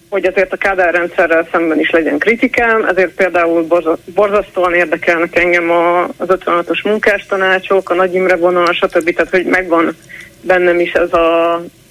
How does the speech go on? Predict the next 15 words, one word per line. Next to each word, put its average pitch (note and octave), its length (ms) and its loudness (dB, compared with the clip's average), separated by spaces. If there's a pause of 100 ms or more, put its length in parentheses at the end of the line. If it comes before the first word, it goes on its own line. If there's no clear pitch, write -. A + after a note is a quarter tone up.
(320)
ez F#3 140 -2
a F3 80 0
kritika, F#3+ 520 0
ez E3 100 -2
az D#3+ 160 0
indulat, F3+ 580 0
hogy, D#3+ 320 0
ö, E3+ 380 2 (140)
hogy F3 120 0
nem F3+ 200 0
egyszerűen E3+ 720 0 (420)
a, E3 380 0
egy F3 180 -2
bukott E3+ 320 -2
rendszert E3 440 0